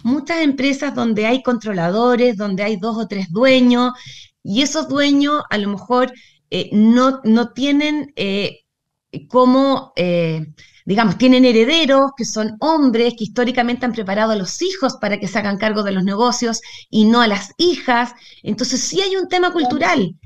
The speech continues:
que entorpece y que lo hace que sea más lento. Eh, pero vemos empresas que sí están preparando,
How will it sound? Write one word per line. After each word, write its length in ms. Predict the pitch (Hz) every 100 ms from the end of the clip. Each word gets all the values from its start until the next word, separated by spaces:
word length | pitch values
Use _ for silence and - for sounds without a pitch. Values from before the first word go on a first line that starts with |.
| - _
que 100 | 233
entorpece 800 | 226 226 208 - 311 311 - 302
y 80 | -
que 200 | 240 226
lo 100 | 233
hace 220 | 240 269
que 80 | 226
sea 220 | 254 240
más 140 | 202
lento. 520 | 202 247 196 147 107 - _ _ _ _ -
Eh, 160 | 180 -
pero 260 | 220 214
vemos 500 | 233 381 294 233 247
empresas 500 | - 202 202 220 254 -
que 100 | 208
sí 300 | - 254 277
están 320 | 208 - 233
preparando, 720 | 226 202 196 226 233 226 240